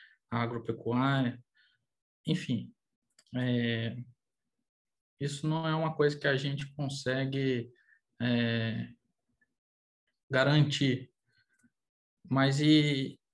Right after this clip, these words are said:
com relação à, à chuva, a gente sabe, não é preciso ser nenhum especialista, a gente sabe que ela tem um ciclo anual, ela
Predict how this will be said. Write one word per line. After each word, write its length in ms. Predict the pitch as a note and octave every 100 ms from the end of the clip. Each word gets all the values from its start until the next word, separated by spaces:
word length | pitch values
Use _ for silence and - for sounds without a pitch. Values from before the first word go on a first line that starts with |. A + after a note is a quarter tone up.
| _ _ _ -
com 140 | D3+
relação 520 | E3 E3+ E3 - D#3
à, 380 | D3 - - C3
à 40 | A#2+
chuva, 640 | - F#3 G#3 D3 - - _ _ -
a 140 | B2
gente 260 | C3+ C#3 -
sabe, 800 | - C3 C#3 D#3 D3+ C3 C3+ - -
não 100 | A#2+
é 60 | B2
preciso 340 | - C3 B2
ser 120 | B2+
nenhum 220 | B2+ B2+
especialista, 680 | B2+ - B2+ - B2+ C#3 C#3
a 20 | C3+
gente 200 | C3+ C3+
sabe 260 | C#3 C3+
que 80 | D3
ela 180 | D3 C#3+
tem 380 | - C#3+ D3 D3+ - - _ -
um 80 |
ciclo 380 | C#3 - D3+ D3+
anual, 480 | D#3 E3 C#3+ C3 A#2
ela 440 | A#2 A#2+ B2 A#2